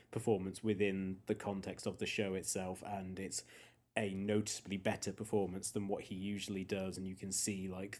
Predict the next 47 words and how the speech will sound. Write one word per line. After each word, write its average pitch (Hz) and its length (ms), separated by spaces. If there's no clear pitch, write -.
the 107 120
way 98 240
in 98 80
which 101 180
all 104 80
these 95 160
other 95 120
people 98 360
are 92 60
reacting 92 560
to 101 80
his, 92 420
like, - 340
rawness, 113 760
which 98 200
is 110 100
not 113 220
really 101 380
a 92 60
performance. 95 600
It's 110 220
him 117 280
kind 110 340
of 110 240
trying 143 260
to 135 60
come 110 220
to 113 140
terms 101 360
with 107 120
the 113 80
fact - 420
that, 104 240
"Oh, 123 320
I 135 140
just, 120 280
like, 107 320
murdered 113 640
someone 101 400
I 104 80
was 104 220
really 113 200
good 135 200
friends 147 400
with 98 180
because 107 480
they 107 340